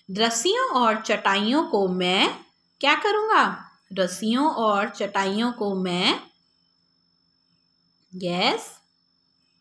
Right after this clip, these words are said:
बढ़िया, नहीं, सॉरी, रस्सियों और चटाइयों को मैं शहर के बाजार में बेच सकता हूँ। ग पार्ट, रस्सियों और चटाइयों को मैं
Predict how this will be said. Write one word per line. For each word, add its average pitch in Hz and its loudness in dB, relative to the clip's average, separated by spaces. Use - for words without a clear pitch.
बढ़िया, 196 0
नहीं, 220 -2
सॉरी, 190 -2
रस्सियों 302 0
और 339 2
चटाइयों 208 -2
को 214 -4
मैं 226 0
शहर 262 2
के 233 2
बाजार 175 2
में 214 0
बेच 233 0
सकता - -4
हूँ। 247 0
ग 190 -2
पार्ट, 143 -2
रस्सियों 196 2
और 302 4
चटाइयों 262 2
को 269 0
मैं 214 0